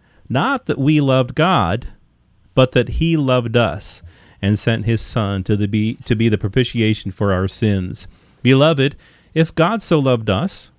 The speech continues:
we also ought to love one another." Again, not a legalistic command, not something you better do or else. It's like, look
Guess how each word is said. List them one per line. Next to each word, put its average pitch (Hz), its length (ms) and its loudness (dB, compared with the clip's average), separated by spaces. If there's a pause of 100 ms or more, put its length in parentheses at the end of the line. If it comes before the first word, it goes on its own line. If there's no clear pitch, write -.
(160)
we 156 220 0
also 123 380 2
ought - 260 -2
to - 100 -6
love 107 280 -2
one 104 180 2
another." 147 480 -2 (520)
Again, 147 680 0 (240)
not 110 240 4
a 151 40 4
legalistic 135 600 2
command, 101 560 0
not 107 180 -2
something 113 300 0
you 107 160 2
better 107 280 2
do 110 220 0
or 101 240 -4
else. 104 360 0 (440)
It's 127 240 -2
like, 131 480 0 (120)
look 170 360 0